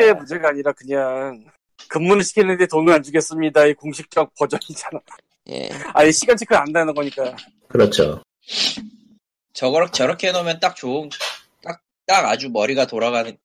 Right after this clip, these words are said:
Speaker 1: 다음에 무슨 일이 벌어지냐면은 원래도 없었던 야구 수당을 안 줄 수 있는 아주 적합한 계기가 생겨버리고, 세 번-, 세 번째로는 저런, 저러-, 저렇게 돼 있으니까 그냥 월급을 속여도 돼요. <laughs>
Speaker 4: 근데 이런
Speaker 2: 아니.
Speaker 4: 식으로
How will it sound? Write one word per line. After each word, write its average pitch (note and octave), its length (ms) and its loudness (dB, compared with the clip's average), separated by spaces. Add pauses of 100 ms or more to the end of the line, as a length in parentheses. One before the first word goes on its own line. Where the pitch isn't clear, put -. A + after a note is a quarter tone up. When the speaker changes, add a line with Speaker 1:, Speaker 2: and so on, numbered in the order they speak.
(140)
Speaker 1:
다음에 B2+ 540 0
무슨 A#2 300 -14
일이 D3 160 -2
벌어지냐면은 G#2 840 -6 (460)
원래도 B2+ 340 0
없었던 A#2+ 360 -6
야구 A2+ 260 -2
수당을 A2 320 -4
안 F2+ 160 -6
줄 A#2+ 120 -10
수 B2+ 140 -8
있는 G2 320 -6 (540)
아주 A3 220 -10
적합한 - 480 -2
계기가 G#2+ 300 -2
생겨버리고, F#2 680 -8 (640)
세 - 160 -10
번-, D#3 180 -10 (500)
세 F3 160 -8
번째로는 C#3 720 -4 (120)
저런, C#3 380 -6 (380)
저러-, C3+ 400 -4
저렇게 E3+ 400 -2
돼 D3+ 120 -2
있으니까 C3 840 0
그냥 A2 260 -8
월급을 A#2 320 -8
속여도 D#3 360 -10
돼요. - 180 -8
<laughs> - 1300 -16
Speaker 4:
근데 A#2 240 6
이런 F#2+ 160 6
Speaker 2:
아니. D3+ 100 4
Speaker 4:
식으로 D3 520 6